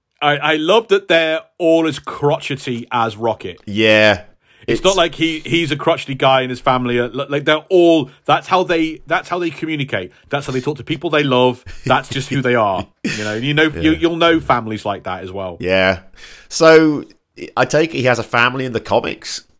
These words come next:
Speaker 1: No, uh, we, in the original Rocket Raccoon series, we don't meet any family.
Speaker 2: Oh.
Speaker 1: Um, he's a lo-, he's kind of a loner. Although it is interesting that in this series he has a brother called Ranger Raccoon.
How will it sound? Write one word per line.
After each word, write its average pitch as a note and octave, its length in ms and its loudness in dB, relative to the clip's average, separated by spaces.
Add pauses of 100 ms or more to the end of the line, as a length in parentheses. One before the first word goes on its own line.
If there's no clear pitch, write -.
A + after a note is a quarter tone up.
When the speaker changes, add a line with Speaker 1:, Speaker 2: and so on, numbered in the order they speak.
(1200)
Speaker 1:
No, F3 440 -2
uh, C3 200 4
we, C#3 180 -8
in C3 80 -4
the B2+ 60 2
original D3+ 320 0
Rocket D3+ 220 0
Raccoon D3 260 -8
series, C#3+ 340 -4
we B2+ 60 -10
don't C3 200 -2
meet B2+ 220 -12
any C#3 260 -4
family. C#3 500 -6
Speaker 2:
Oh. E2 320 -14 (440)
Speaker 1:
Um, F#2+ 540 -4
he's A2+ 160 -10
a A2 60 -2
lo-, A2+ 240 0
he's A#2 140 -10
kind B2+ 220 -4
of - 20 0
a A2 80 -2
loner. A#2 320 -4 (340)
Although E3+ 420 4
it D3 280 -6
is F#3+ 180 2
interesting G#2+ 600 -4
that A2 120 -4
in A#2 120 -8
this C#3+ 160 -2
series A#2 340 -2
he A#2 100 -8
has A2+ 220 -2
a A2 80 -4
brother A#2+ 340 -2
called G#2+ 300 -8
Ranger A2 720 -4
Raccoon. D#2+ 560 -10